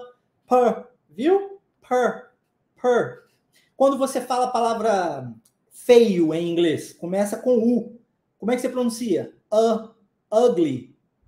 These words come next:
Ugly, não é ugly, é ugly. Ugly se fosse no padrão linguístico do português, percebe?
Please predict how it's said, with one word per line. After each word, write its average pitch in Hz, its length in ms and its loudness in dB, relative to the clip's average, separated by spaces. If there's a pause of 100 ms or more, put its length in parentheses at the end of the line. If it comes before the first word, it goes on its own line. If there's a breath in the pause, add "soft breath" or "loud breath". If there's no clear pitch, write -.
(140)
Ugly, 202 380 2
não 147 100 -8
é 208 80 -2
ugly, 202 540 -4
é 165 280 -10
ugly. 175 540 -2 (360)
Ugly 302 440 0
se 330 140 -4
fosse 302 400 -4
no 302 160 -6
padrão 277 320 -4
linguístico 262 320 -8
do 247 140 -12
português, 254 500 -6
percebe? 208 500 -4